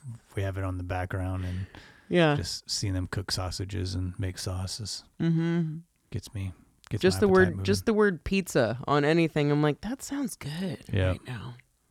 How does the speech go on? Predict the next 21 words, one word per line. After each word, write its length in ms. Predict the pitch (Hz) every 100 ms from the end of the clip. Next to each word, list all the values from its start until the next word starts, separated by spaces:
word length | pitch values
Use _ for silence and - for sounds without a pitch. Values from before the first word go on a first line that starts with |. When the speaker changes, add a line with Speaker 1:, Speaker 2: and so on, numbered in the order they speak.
| -
Speaker 2:
What, 300 | 202 226 -
what 160 | 208
are 40 | 220
they 140 | 220
having 340 | 214 208 214 208
at, 200 | 185 185
uh, 420 | 175 160 156 156
Catherine 340 | - 175 180 175
Scorsese's 560 | - 175 175 170 180
house 160 | 175 175
or 120 | 156
Joe 180 | 151 165
Pesci's 400 | 165 165 175 160
mom's 380 | 165 151 156 165
house 500 | 175 156 160 - - -
in 280 | 165 165 160
Goodfellas? 640 | 170 160 175 170 175 165
I 60 | 160
think 200 | 180 190
it's 120 | 196
just 260 | - 156